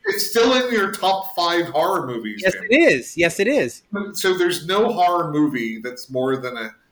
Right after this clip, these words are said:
Speaker 1: six out of ten in
Speaker 2: That
Speaker 1: your
Speaker 2: is not
Speaker 1: top
Speaker 2: true.
Speaker 1: five horror movies.
Speaker 2: That is not true.
Speaker 1: Well, well, I asked you your top five horror movies.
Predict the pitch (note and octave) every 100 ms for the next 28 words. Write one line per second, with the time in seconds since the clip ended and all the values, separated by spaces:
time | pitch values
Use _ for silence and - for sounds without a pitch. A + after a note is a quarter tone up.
0 | _ - - F3+ - F3 D#3 C3 B2+ F3
1 | D3 G#2 G2+ G2+ - _ _ - C3+ C3+
2 | B2+ - A#2+ - B2 D3 C#3+ C#3 C3+ B2+
3 | A#2+ A2 F#2 F2+ E2+ - _ D3 C3+ A#2
4 | B2 A#2 B2 A#2 A2 D#3 D#3+ E3 E3 -
5 | _ _ _ C4 C#4+ C#4 C4 C4+ C4+ G#3+
6 | F3 D#3+ F3+ - - F3 E3 D3+ E3 F#3+
7 | B2+ A#2+ A#2+ D#3+ F#3 F#3